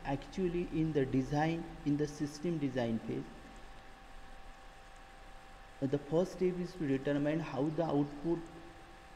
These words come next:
is produced and in the what format, which types of the output is determined and the, in the which format.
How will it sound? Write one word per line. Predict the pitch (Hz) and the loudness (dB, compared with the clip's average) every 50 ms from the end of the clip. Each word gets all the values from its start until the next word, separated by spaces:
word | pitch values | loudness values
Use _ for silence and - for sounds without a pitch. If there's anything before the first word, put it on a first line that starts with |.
| - - - - - - | -16 -14 -12 -8 -4 -4
is | 160 160 | -4 -4
produced | - - 156 143 147 143 151 160 156 - - | -2 0 2 4 4 4 2 0 -2 -4 -2
and | - 156 156 160 | 0 2 4 4
in | 165 160 | 4 4
the | 156 156 | 4 4
what | 135 131 127 131 131 - - | 4 4 4 4 4 2 0
format, | - 139 135 139 143 143 143 - - - - - - - | 0 2 4 4 2 0 0 -4 -8 -12 -12 -10 -4 0
which | 113 135 147 - - | 2 2 2 2 2
types | 156 156 160 156 - - | 2 2 2 2 2 2
of | 170 156 156 | 2 2 4
the | 170 165 | 4 4
output | - 143 143 147 143 - - - 165 160 175 | 6 6 4 4 2 0 -2 -2 -2 0 0
is | 175 170 170 - - | -2 -2 -2 -2 0
determined | 135 127 131 156 147 151 151 151 156 160 151 - - - - | 0 2 4 4 4 4 4 2 0 -2 -4 -8 -8 -4 -2
and | 147 151 160 170 170 165 | 0 2 2 2 2 2
the, | 185 185 - | 0 0 2
in | - 160 160 | 0 0 2
the | 165 151 | 2 2
which | 139 156 208 208 - - | 4 2 2 2 0 -2
format. | - 147 131 127 117 113 110 | 0 0 2 2 2 0 -2